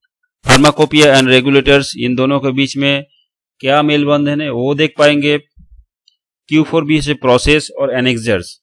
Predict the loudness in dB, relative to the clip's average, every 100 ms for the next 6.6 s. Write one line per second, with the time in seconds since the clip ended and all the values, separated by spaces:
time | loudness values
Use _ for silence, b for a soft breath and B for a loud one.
0 | _ -6 -2 -2 -4 -6 -6 -4 -6 -4
1 | -4 0 0 0 -4 -6 -10 _ _ _
2 | _ _ _ _ -6 0 2 0 -2 -8
3 | -8 -14 _ -10 -8 -6 -4 -6 -6 -12
4 | -12 -12 -8 -10 -8 -8 -8 -8 -6 -4
5 | -2 0 -2 -2 -6 -4 -6 -8 b b
6 | b b 0 0 -2 -6